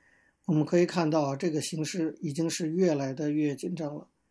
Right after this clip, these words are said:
我相信十二日这一夜的恐怖，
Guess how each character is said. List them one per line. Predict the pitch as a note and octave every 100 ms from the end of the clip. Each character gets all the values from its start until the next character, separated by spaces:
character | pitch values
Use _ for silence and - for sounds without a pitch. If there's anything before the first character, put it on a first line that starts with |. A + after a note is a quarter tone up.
| _ _ _
我 | F#3 D#3
相 | F#3 F3+
信 | F3+ E3
十 | - F3+
二 | F#3 F3+
日 | E3 D#3
这 | D3+ D#3+
一 | F3+
夜 | E3+
的 | C#3+
恐 | B2 G#3 F#3
怖， | F3 D#3